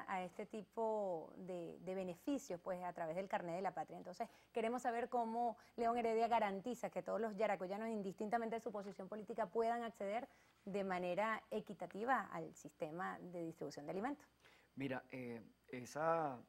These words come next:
Speaker 2: mm, inquietud que tú planteas ha sido un lineamiento de nuestro presidente Nicolás Maduro, que es garantizar la equidad.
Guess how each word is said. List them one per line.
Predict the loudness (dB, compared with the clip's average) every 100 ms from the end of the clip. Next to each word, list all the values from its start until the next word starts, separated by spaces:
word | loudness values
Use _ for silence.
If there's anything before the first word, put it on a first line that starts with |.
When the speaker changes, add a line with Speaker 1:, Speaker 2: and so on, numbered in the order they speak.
| _ -16
Speaker 2:
mm, | -14 -14 -16 -10 -6
inquietud | -4 -6 -6
que | -4
tú | -4
planteas | -2 -2 0 0 0 -6 -16 -20 -20 -20 _
ha | -10
sido | -6 -4
un | 0
lineamiento | 0 0 -2 -2 -2 -2 -4 -10 -12 -14 _ _ -6
de | -4
nuestro | -4 -6
presidente | -6 -8 -8 -8 -6
Nicolás | -6 -6 -8
Maduro, | -6 -6 -4 -4
que | -6
es | -8
garantizar | -6 -6 -10 -10 -8 -6
la | -2 -2
equidad. | -2 -4 -4 -6